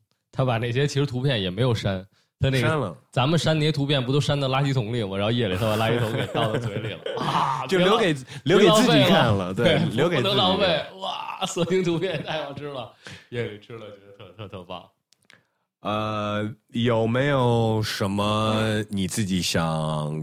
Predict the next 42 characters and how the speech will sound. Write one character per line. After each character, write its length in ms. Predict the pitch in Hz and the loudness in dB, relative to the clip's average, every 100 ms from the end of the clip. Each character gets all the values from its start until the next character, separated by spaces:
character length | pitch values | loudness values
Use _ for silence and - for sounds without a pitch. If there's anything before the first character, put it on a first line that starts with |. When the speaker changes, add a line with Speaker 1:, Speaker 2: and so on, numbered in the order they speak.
| - | -4
Speaker 2:
进 280 | - 110 87 | 0 2 2
步 180 | 85 | 0
的 400 | 78 76 69 67 64 _ _ - | -2 -2 -2 -6 -10 _ _ -6
地 140 | 82 | -6
方？ 280 | - 69 65 - _ _ _ | -4 -6 -8 -14 _ _ _
你 80 | 69 | -12
自 120 | 69 | -6
己 80 | 73 | -6
身 240 | 67 69 | -6 -8
上？ 180 | 65 64 - _ | -6 -10 -12 _
Speaker 1:
我 100 | 143 | 4
想 120 | 143 | 4
英 200 | 143 180 | 6 6
语 160 | 139 87 | 4 4
再 160 | 107 | 2
好 220 | 107 90 80 | 0 0 0
一 60 | |
点 140 | 82 64 | -2 -4
儿。 100 | - _ _ - | -10 _ _ -10
现， 240 | - 117 - - | -2 -2 -4 -8
咱 140 | - 123 | 0 2
们 100 | 123 | 4
有 60 | |
一 40 | 101 | 4
天 180 | 123 123 | 4 4
能 120 | 123 | 4
拿 140 | 127 | 4
英 160 | 131 131 | 4 4
语 100 | 101 | 2
随 140 | 101 | 0
便 140 | 95 95 | 0 0
聊， 160 | 87 | 2
我 60 | 87 | 2
觉 80 | 90 | 0
得 80 | |
更 160 | 90 95 | 0 0
有 100 | 82 | 0
意 180 | 82 80 | 0 -2
思。 160 | - 101 | -4 -2
因 120 | 113 | 0
为 60 | 120 | 2
我 180 | 101 | 2